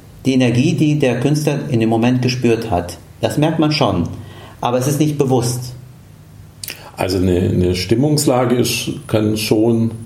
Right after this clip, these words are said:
Speaker 2: stark beeinflussen.
Speaker 1: Ja, wir sind ja so die, wie so die Rezeptoren der, der, der Welt. Als Künstler, wir, wir, wir, wir produzieren etwas, was unserer Innerlichkeit entspricht und wenn die beeinflusst wird, gibt sich das auch wieder in dem Kunstwerk.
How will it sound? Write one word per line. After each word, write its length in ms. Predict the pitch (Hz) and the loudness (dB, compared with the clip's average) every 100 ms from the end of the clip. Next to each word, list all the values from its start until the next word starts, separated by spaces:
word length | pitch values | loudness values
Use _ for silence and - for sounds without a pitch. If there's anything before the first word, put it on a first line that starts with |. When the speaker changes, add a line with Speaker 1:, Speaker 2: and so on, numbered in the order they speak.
| - - | -18 -18
Speaker 2:
stark 360 | - 95 95 - | -4 -2 -2 -2
beeinflussen. 600 | 110 90 87 - 92 156 | -2 -2 -2 -4 0 0
Speaker 1:
Ja, 120 | 127 | 2
wir 80 | 123 | 2
sind 140 | 131 | 2
ja 100 | 147 | 2
so 160 | 135 135 | 2 0
die, 260 | 123 127 | 0 0
wie 120 | 131 131 | 0 2
so 160 | 131 | 2
die 440 | 127 123 120 120 - - - - | 2 2 2 0 -4 -12 -16 -6
Rezeptoren 720 | 123 131 127 156 170 120 107 | -2 0 2 2 2 2 2
der, 240 | 98 92 | 2 2
der, 260 | - 98 92 | 0 0 0
der 160 | 95 90 | 0 0
Welt. 380 | 90 85 82 - - | 2 0 -2 -8 -4
Als 180 | 101 - | -4 0
Künstler, 320 | 135 139 123 | 0 0 0
wir, 180 | 127 117 | 0 2
wir, 140 | 123 127 123 | 0 0 -2
wir, 180 | 123 123 120 - | 0 0 -2 -2
wir 140 | 117 | -2
produzieren 460 | 117 131 123 135 156 | 0 2 2 2 2
etwas, 340 | 147 131 131 | 2 0 0
was 180 | 135 127 | 0 -2
unserer 260 | - 123 123 | 0 2 2
Innerlichkeit 540 | 147 123 98 - 98 | 2 2 0 0 -2
entspricht 400 | 104 101 113 127 | -2 -2 0 0
und 120 | 123 110 | 0 2
wenn 200 | 113 117 | 2 2
die 300 | 120 147 127 - - | 2 2 -2 -6 -4
beeinflusst 520 | 110 107 120 156 151 | 0 2 2 0 2
wird, 320 | 156 170 165 | 0 0 -2
gibt 320 | - 127 - - | -2 -2 -2 -4
sich 160 | 143 | -2
das 220 | - 131 - | 0 0 0
auch 140 | 113 | 0
wieder 220 | 123 139 | 2 2
in 160 | 127 131 | 2 2
dem 260 | 127 127 127 | 4 2 2
Kunstwerk. 540 | 131 131 - 85 85 | 0 -2 -2 -2 -4